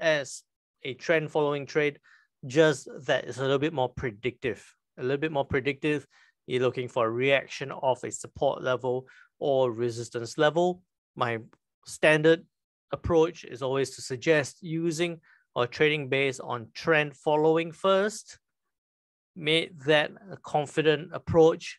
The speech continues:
then start looking to some counter trend trades. Even for now, I only approach trades mostly on trend following, trying to avoid counter trend trades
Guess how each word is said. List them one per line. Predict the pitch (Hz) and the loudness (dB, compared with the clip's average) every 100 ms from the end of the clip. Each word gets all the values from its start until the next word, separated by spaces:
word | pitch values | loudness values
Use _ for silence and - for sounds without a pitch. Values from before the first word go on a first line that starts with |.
| _ - | _ -16
then | 143 127 151 151 151 | -6 0 2 0 -4
start | - 151 147 | -6 -6 -6
looking | 151 131 135 127 | -8 -10 -10 -12
to | 120 | -10
some | - 127 127 | -4 -4 -4
counter | 123 117 120 | -8 -6 -8
trend | - 110 107 | -8 -10 -10
trades. | 113 110 - - _ _ _ _ _ - | -10 -12 -14 -20 _ _ _ _ _ -8
Even | 139 139 | -6 -4
for | 123 | -4
now, | 117 131 160 190 - | 0 4 4 4 -2
I | 107 | -8
only | 113 120 117 | -8 -6 -8
approach | - 117 76 - - | -6 -8 -8 -10 -8
trades | 127 107 117 - 185 | -6 -6 -10 -18 -8
mostly | 131 139 135 - 139 131 | -4 -2 -4 -6 -8 -6
on | - 117 110 | -4 -6 -6
trend | - 123 120 | -4 -4 -4
following, | 127 127 135 147 160 160 _ _ _ | -2 0 0 -2 -4 -12 _ _ _
trying | - 165 127 131 123 | -2 2 4 2 -2
to | 135 | -6
avoid | 107 110 123 127 127 | -6 -2 2 2 0
counter | - 131 123 | -10 -12 -12
trend | - 123 117 | -10 -10 -8
trades | - 120 117 - | -6 -4 -6 -10